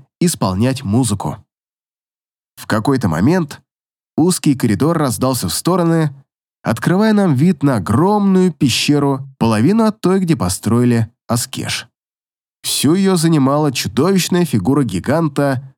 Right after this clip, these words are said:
отдалённо напоминающая человека.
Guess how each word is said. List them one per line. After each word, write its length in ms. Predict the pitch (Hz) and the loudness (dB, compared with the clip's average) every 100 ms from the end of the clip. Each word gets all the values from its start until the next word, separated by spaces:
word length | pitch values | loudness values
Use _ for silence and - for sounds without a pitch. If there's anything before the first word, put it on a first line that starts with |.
| _ | _
отдалённо 640 | - 127 90 85 123 190 190 | -4 -4 -2 0 2 2 2
напоминающая 1040 | 196 - 104 90 113 131 - 120 113 110 - _ | 2 0 0 2 2 0 0 0 2 0 -4 _
человека. 760 | - 160 165 120 78 - - | -4 -2 0 0 -4 -6 -12